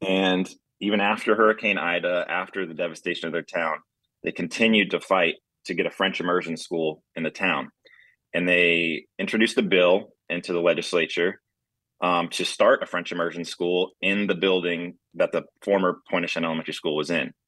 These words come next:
That bill passed the House and Senate with zero nay votes. It was,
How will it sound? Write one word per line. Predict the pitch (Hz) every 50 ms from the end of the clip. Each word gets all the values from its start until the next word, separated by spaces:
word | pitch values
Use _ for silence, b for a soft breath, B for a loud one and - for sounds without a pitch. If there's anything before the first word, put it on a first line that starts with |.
| b b b b b _ -
That | - 90 92 82 82 80
bill | 87 92 98 98 101 104 101
passed | - 98 92 90 98 95 - -
the | 87
House | - 92 87 90 90 - -
and | 90 -
Senate | - - 90 90 95 104 - - _
with | - 85 85 - _ - - _ - - -
zero | 78 87 90 95 101 98
nay | 95 92 87 85
votes. | 80 85 87 92 95 - - - - - _
It | 78
was, | 80 78 -